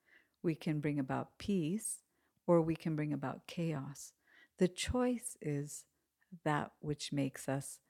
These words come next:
have a different kind of day. And I, it may sound like I'm being trite and negating,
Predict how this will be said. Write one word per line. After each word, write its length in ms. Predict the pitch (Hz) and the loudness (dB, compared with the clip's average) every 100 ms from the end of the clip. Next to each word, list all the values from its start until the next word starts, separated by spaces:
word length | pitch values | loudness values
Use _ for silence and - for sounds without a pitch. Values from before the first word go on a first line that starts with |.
| _ - | _ -6
have 180 | 139 151 | -2 -2
a 60 | |
different 360 | 147 135 - 135 | -2 -2 -2 -4
kind 260 | - 123 | -2 -4
of 140 | 123 - | -4 -6
day. 320 | - - 135 _ _ _ _ _ _ _ - - - - _ | -6 -6 -10 _ _ _ _ _ _ _ -20 -20 -20 -20 _
And 160 | 190 190 | 2 4
I, 160 | 185 185 - | 2 0 4
it 180 | 202 202 | 6 8
may 320 | 190 202 202 | 8 8 8
sound 380 | 202 - 196 180 | 6 4 2 4
like 180 | 170 - | 2 2
I'm 140 | 160 | 2
being 240 | 156 156 156 | 2 0 -2
trite 480 | - - 147 - - | 0 2 2 0 -2
and 440 | 156 151 151 156 156 | 0 2 2 2 0
negating, 680 | 160 160 160 165 156 151 | 0 2 2 2 2 0